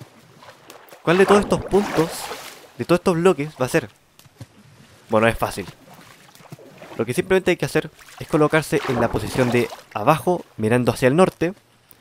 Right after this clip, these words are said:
va-, de manera que la flecha apunta hacia el norte, y entras de esta manera, de manera que justo los dos píxeles se encuentren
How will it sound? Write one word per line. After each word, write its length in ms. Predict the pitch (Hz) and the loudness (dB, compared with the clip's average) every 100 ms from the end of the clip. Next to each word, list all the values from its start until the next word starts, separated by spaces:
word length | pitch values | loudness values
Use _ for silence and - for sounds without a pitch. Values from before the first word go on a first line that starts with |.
| _ _ _ _ _ _ - | _ _ _ _ _ _ -6
va-, 80 | 120 | -4
de 160 | 117 | 2
manera 280 | 113 117 127 | 2 4 2
que 140 | 123 117 | 0 -2
la 100 | 110 | -2
flecha 480 | 131 135 - 135 - - - - - | -2 -2 0 -2 -2 -16 -20 -20 -12
apunta 220 | - 120 | -4 -2
hacia 100 | 139 | 0
el 60 | 180 | 0
norte, 280 | 180 - 185 _ - _ _ _ _ _ | 0 -2 -12 _ -20 _ _ _ _ _
y 120 | 135 147 | -2 -2
entras 500 | 151 147 143 - - - | 0 0 0 -6 -20 -16
de 180 | 113 | -4
esta 240 | 120 - 143 | -4 -2 0
manera, 400 | 139 139 139 147 _ _ _ _ _ _ _ _ _ _ _ _ _ _ | 2 2 2 -2 _ _ _ _ _ _ _ _ _ _ _ _ _ _
de 140 | 123 | -2
manera 260 | 117 120 123 | 0 2 0
que 160 | - - _ - - | -4 -10 _ -20 -20
justo 260 | - - | -10 0
los 160 | 151 131 | 2 2
dos 120 | 175 | -2
píxeles 400 | - - 202 190 | -4 -2 0 2
se 60 | 170 | -2
encuentren 500 | 143 170 156 160 | 0 -2 0 -4